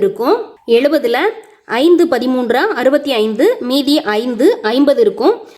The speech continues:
ஐம்பதுல மூன்று பதிமூன்றா முப்பத்தி ஒன்பது. So, நமக்கு அறிவியல்ல இருபத்தி ஒன்று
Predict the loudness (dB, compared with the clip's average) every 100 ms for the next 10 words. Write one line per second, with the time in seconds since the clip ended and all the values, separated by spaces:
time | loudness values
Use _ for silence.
0 | -4 2 4 4 2 0 -2 -4 -14 _
1 | _ _ -2 2 4 4 0 -2 -2 -2
2 | -2 0 -2 -4 -8 _ _ _ _ _
3 | _ _ _ _ _ _ _ _ -4 -2
4 | 0 -2 2 2 2 0 -2 -4 -8 -8
5 | -2 0 0 -2 -2 -2 -2 -2 0 0
6 | 0 0 -2 -4 -14 _ _ _ _ _
7 | _ _ _ _ _ _ _ _ _ _
8 | 0 2 2 2 2 0 0 0